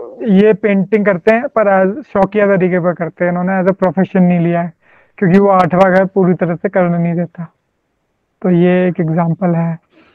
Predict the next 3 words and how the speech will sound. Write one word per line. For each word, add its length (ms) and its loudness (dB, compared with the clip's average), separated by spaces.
फिर, 380 4
अ, 680 2
अगर 300 4